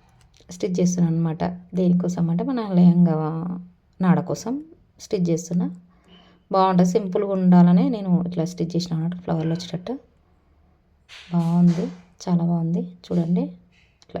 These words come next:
ఇది కూడా ఈసారి పెట్టేసాను అనమాట. so ఈ బోర్డర్లు అంతా నెక్స్ట్ మనం ఓనికి యాడ్ చేసుకుందాం.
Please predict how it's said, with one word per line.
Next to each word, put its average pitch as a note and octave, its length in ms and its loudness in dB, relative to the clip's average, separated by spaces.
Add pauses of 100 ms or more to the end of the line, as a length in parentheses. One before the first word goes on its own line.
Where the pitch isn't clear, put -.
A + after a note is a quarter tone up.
ఇది E3+ 140 -2
కూడా F3 160 2
ఈసారి D#3 280 0 (280)
పెట్టేసాను E3 460 0
అనమాట. D#3+ 260 -2 (1120)
so - 60 -6 (140)
ఈ - 100 -4
బోర్డర్లు G3+ 400 8
అంతా A3 200 -2 (280)
నెక్స్ట్ F#3 280 -6 (680)
మనం C4 120 -2 (100)
ఓనికి C4+ 300 6
యాడ్ F3+ 200 4
చేసుకుందాం. E3+ 400 -4